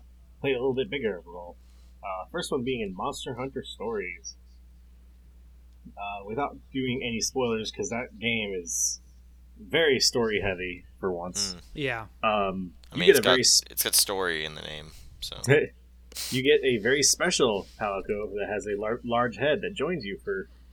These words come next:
Speaker 1: uh, fun things, and it can talk English and has voice acting. Kind of. <laughs>
Speaker 2: <laughs>
Speaker 1: And he's a pretty fun guy. Um, if you haven't checked out Monster Hunter Stories, I would recommend it if you like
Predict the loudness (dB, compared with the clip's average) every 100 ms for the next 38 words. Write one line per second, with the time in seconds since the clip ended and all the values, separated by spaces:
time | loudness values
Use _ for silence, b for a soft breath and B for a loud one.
0 | -20 -10 -4 -2 -2 -4 -6 -2 0 0
1 | 0 -4 -4 -10 -6 -2 -2 0 -2 0
2 | 0 0 0 -2 -4 -14 -8 -4 -2 4
3 | 6 6 4 0 -2 -6 -6 -10 -14 -20
4 | -20 -20 -20 -20 -20 -20 -20 -20 -20 -20
5 | -20 -20 -20 -20 -16 -2 0 2 2 -2
6 | -14 -20 b b 4 6 8 10 10 12
7 | 10 6 -6 -4 -4 -2 -4 -4 -8 -10
8 | -14 -18 -8 2 4 6 4 4 0 0
9 | 4 4 4 0 4 4 4 0 -8 -20
10 | -20 -20 -20 -20 -20 -20 -20 -20 -20 -6
11 | 0 2 2 -2 -10 -14 -20 -20 0 4
12 | 6 4 2 2 4 2 0 0 -2 -2
13 | 0 2 2 0 0 -2 -2 -2 0 0
14 | 0 -2 -2 -2 -4